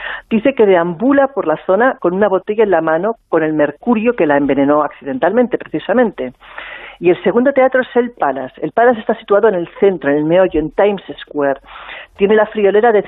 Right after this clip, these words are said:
cien fantasmas identificados, se dice pronto, ¿eh? Desde el artista circe-, circense, eh, Luis, eh, Borsalino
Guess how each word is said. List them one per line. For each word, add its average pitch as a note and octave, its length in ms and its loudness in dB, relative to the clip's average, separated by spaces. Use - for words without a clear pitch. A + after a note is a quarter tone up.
cien C#4+ 320 2
fantasmas E3 760 -2
identificados, D3+ 680 -2
se - 60 -2
dice E3 240 0
pronto, C#3 460 0
¿eh? B3+ 100 6
Desde F#3 240 2
el F#3 60 4
artista G#3 400 -2
circe-, - 400 -10
circense, F3 800 -2
eh, D3+ 200 2
Luis, F#3 260 0
eh, D3 260 4
Borsalino D#3+ 600 -2